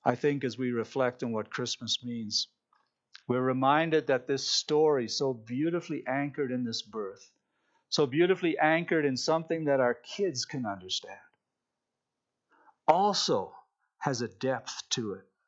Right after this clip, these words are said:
also has this depth that God sent Jesus into the world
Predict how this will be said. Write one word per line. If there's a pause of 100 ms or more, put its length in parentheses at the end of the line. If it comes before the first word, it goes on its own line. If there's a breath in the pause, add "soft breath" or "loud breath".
(840 loud breath)
also
has
this
depth (600)
that
God
sent
Jesus
into
the
world